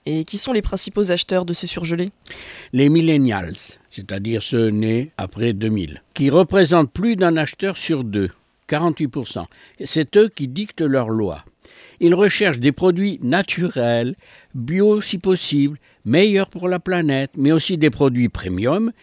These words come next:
Speaker 2: et de nouvelles expériences sensorielles.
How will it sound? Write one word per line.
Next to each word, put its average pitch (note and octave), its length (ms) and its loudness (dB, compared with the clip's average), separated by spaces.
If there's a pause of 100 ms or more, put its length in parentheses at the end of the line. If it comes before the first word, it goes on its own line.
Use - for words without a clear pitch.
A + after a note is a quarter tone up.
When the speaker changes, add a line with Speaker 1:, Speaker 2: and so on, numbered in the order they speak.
(220)
Speaker 2:
et B2+ 80 -2
de A2+ 140 2
nouvelles C3+ 440 4
expériences A#2 640 -4
sensorielles. F#2 800 -6